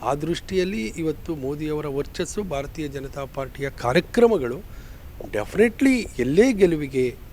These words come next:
ಅದು ಒಂದು ದೊಡ್ಡ ಸೋಪಾನ ಆಗಲಿದೆ. ಕರ್ನಾಟಕ, ಕರ್ನಾಟಕದಲ್ಲಿ, ಕರ್ನಾಟಕ, ಅದನ್ನೇ ಹೇಳಿದೆ, ಕರ್ನಾಟಕದಲ್ಲಿ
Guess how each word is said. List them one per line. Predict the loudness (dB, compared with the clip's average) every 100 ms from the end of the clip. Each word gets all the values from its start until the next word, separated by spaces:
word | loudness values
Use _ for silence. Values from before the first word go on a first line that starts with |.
| -12 -8
ಅದು | -6
ಒಂದು | -6 -6 -8
ದೊಡ್ಡ | -6 -6 -2 -2 -4 -16 -12
ಸೋಪಾನ | -2 2 2 0 -2
ಆಗಲಿದೆ. | 0 -4 -4 -4 -6 -6 -16 -16 -2
ಕರ್ನಾಟಕ, | 6 8 10 8 6 -2 6
ಕರ್ನಾಟಕದಲ್ಲಿ, | 8 10 10 8 4 4 4 2
ಕರ್ನಾಟಕ, | 6 6 8 6 4 -4 -2
ಅದನ್ನೇ | 2 6 6
ಹೇಳಿದೆ, | 6 4
ಕರ್ನಾಟಕದಲ್ಲಿ | -2 -2 0 0 0 -4 -4 -4 -2 -4